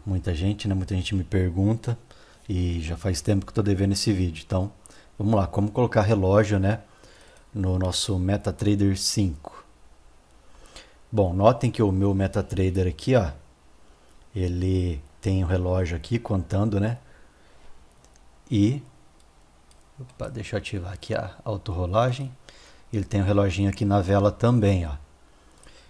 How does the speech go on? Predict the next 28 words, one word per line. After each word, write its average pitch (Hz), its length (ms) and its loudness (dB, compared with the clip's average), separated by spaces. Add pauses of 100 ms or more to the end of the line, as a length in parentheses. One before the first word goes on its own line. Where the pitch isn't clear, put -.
(200)
Bom, 85 220 -4
vou 95 220 4
alterar 101 440 4
aqui 98 320 0
o 92 80 0
tempo 104 640 -2 (580)
pra 87 600 -4 (160)
colocar 123 300 -2
quinze 95 280 -2
minutos. 92 600 -4 (1700)
Olha 101 100 -2
lá, 82 240 -4 (140)
ó. 117 60 -4
É, 90 160 -2 (140)
vai 95 160 -2
continuar 110 360 2
o 104 40 4
mesmo 107 260 2
tempo, 110 320 0 (100)
porque 98 440 -2 (720)
é, 98 300 -2
é 101 40 2
o 98 60 2
mesmo 95 260 -2
tempo 98 320 -2
pra 110 160 0
todas 101 520 2
aqui. 92 340 0